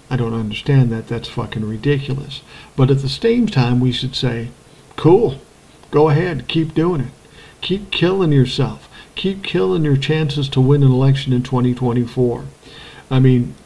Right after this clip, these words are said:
people spend a lot of money in campaigns to try to beat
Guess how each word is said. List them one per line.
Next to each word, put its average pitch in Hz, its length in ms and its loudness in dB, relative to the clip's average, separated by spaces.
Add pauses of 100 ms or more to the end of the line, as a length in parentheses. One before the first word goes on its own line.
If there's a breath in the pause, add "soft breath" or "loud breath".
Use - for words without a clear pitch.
(100)
people 165 260 -2
spend 139 320 0
a 120 40 0
lot 135 200 4
of 131 80 6
money 139 380 4
in 127 180 4
campaigns 120 880 0
to 127 140 -2
try 127 240 -2
to 123 100 -2
beat 135 320 4